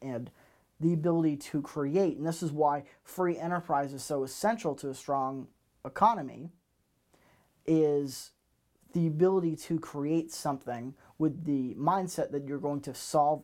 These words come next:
or fix a problem, then creates massive amounts of wealth, pushes many people forward, and really helps people climb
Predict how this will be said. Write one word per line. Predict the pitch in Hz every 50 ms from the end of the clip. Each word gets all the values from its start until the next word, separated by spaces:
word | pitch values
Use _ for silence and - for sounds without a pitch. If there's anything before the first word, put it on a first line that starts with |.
| _
or | - 135 131
fix | - - 139 - -
a | - -
problem, | - - - 208 196 170 - - 90 - 107 139 _ _ _ _ _ _ _ _ _ _ _ _ _ _ _ _ _ _ _ _ _ _ _ _ _ _ _ _ _ -
then | 147 139 151 165 165 170 170 170
creates | 156 - - - 160 147 147 139 135 135 - - - - 160 _
massive | - 165 160 - - - 147 139
amounts | 143 139 131 135 131 -
of | 131 127
wealth, | 123 113 113 135 135 - - 165 _
pushes | - - 196 185 - 165 151 131 - - - _ _
many | - 160 170 180 185 185
people | 180 - 170 165 156 139
forward, | 131 - - 139 135 127 135 151 165 165
and | - 147 151 147 147 143 143 117 135 151
really | 180 202 202 180 160 139
helps | 135 135 156 165 165 -
people | - - 165 156 156 143
climb | - - 170 156 151 147 143